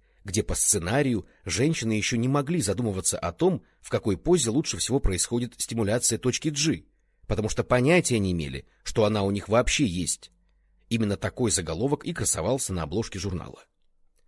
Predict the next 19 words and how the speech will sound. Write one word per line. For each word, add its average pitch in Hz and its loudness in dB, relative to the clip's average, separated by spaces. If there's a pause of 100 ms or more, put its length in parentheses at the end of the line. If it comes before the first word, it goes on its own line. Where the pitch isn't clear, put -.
(360)
И 175 2
нет, 101 -4 (220)
Фалинь 117 2
его 120 0
не 117 0
читал. - -6 (1200)
Еще 104 0
раз 95 0
взглянув 101 -4
на 87 -4
хитро - -6
улыбавшегося, 85 -4 (240)
в 92 -4
отличие 92 -4
от - -8
всех - -4
остальных, 101 -4 (220)
Хао 85 0
Синя, 165 2